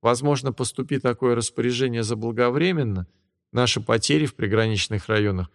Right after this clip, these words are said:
были бы гораздо меньше. Теперь старательно трудился весь без исключения состав полка. Замаскировать нужно было взлётно-посадочную полосу,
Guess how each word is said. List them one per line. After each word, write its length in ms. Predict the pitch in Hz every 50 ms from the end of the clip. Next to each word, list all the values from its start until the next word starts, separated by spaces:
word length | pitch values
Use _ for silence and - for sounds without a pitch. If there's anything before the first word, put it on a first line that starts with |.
| _ _ _ _
были 240 | - 107 117 113 117
бы 140 | 107 113 101
гораздо 480 | 110 117 113 117 117 110 101 110 117
меньше. 460 | 117 117 110 98 90 80 78 - - _ _ _ _ _ _ _ _ _ _ _ _ _ _
Теперь 340 | _ - 131 104 165 180 180
старательно 640 | 175 - - 135 123 143 160 151 - 139 127 123 110
трудился 580 | - 117 113 113 110 131 143 143 - - - 117
весь 300 | 101 123 135 131 110 104
без 220 | 95 110 101 101
исключения 680 | 101 98 - - 107 101 95 - 131 139 143 139 131
состав 540 | 120 - 110 104 98 - - 110 107 - _
полка. 520 | - 110 110 110 104 - - 104 95 92 - _ _ _ _ _ _ _ _
Замаскировать 880 | 98 101 117 120 123 120 - - 131 120 127 127 131 135 131 120 - -
нужно 300 | 113 107 98 92 104 104
было 260 | 95 95 104 98 98
взлётно-посадочную 1200 | 90 92 98 101 104 95 - 98 90 - - 98 95 - 104 98 82 92 87 - - - 95 87 82
полосу, 600 | - _ 131 143 147 143 143 143 - - 131 110